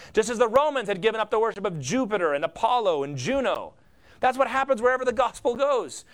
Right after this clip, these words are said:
The gospel's making its way through India, and they're, the Christians are starting to give up Krishna and give up Vishnu to worship Jesus instead. That's what the gospel does. It's the obedience of faith. And you look at a map of the world, where has the gospel gone? It's gone everywhere,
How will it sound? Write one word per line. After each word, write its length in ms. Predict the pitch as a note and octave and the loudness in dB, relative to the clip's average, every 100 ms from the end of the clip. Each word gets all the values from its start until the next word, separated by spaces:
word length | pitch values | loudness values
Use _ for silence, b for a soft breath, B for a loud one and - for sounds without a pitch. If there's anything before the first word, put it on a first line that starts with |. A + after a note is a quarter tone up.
| B | B
The 80 | F#3 | 0
gospel's 380 | F3+ A3+ A#3 G3+ | 2 2 0 -2
making 240 | A#3+ A3+ | -2 -2
its 160 | A#3+ A#3 | -4 -2
way 180 | B3 A3+ | 0 0
through 180 | A#3+ B3 | -2 -6
India, 480 | B3 B3 A3+ C#3 B B | -4 0 0 0 B B
and 140 | - G3 | -6 -2
they're, 160 | G#3+ | -2
the 180 | G#3+ G3+ | 0 -2
Christians 400 | G3 A#3+ A#3 A3+ | 0 0 0 -4
are 60 | G#3+ | -2
starting 280 | A#3+ A3 A3 | 0 -2 0
to 60 | |
give 160 | G3 A#3 | 0 0
up 160 | A3+ | -2
Krishna 420 | - G#3 - D#3+ C3 | -2 -4 -4 -4 -4
and 100 | C3 | 0
give 120 | G3+ | 0
up 160 | B3 | 0
Vishnu 420 | F#3 F#3+ - F3 E3+ | 0 -4 -4 -2 0
to 80 | |
worship 360 | F3+ A3+ A#3 E3 | 2 0 -2 -8
Jesus 440 | D#3 A#3 G3 F#3+ | -8 -6 -6 -6
instead. 600 | G#3+ G3+ - G3+ A#3 A#2+ B B B | -8 -8 -4 -2 -2 -4 B B B
That's 200 | A#3 A#3 | 0 2
what 80 | A#3+ | 0
the 80 | A3+ | 0
gospel 360 | A#3 G#3+ A#3+ | 0 0 0
does. 220 | A3+ A3+ E3+ | 2 2 0
It's 160 | E3 | -6
the 160 | - A3+ | 0 0
obedience 680 | F3 C3 B3+ C4 B3+ B3+ b b - | 0 -4 -2 0 -2 -4 b b -2
of 160 | G3+ | -2
faith. 380 | - C4 C4 F3 B B | 0 0 0 -2 B B
And 140 | F#3 A3+ | -2 0
you 120 | A#3+ | 2
look 200 | B3+ B3+ | 2 2
at 60 | |
a 60 | A3+ | -2
map 260 | A3 A#3+ A#3 | -2 -2 0
of 60 | |
the 100 | A3+ | 0
world, 420 | G#3+ B3 A#3+ A3 B B | 2 2 2 -2 B B
where 240 | D#3+ A#3+ A3+ | 2 2 0
has 120 | G3+ | -2
the 100 | A3+ | 0
gospel 440 | A3+ A3+ - A3+ | 2 0 0 -2
gone? 380 | G3 A#3 A#3+ B3 B | 2 0 0 -4 B
It's 120 | - | -10
gone 200 | A3+ G#3+ | -6 -2
everywhere, 680 | B3+ D4+ D#4 C#4 F#3+ G2+ - | 2 2 2 0 0 -2 -10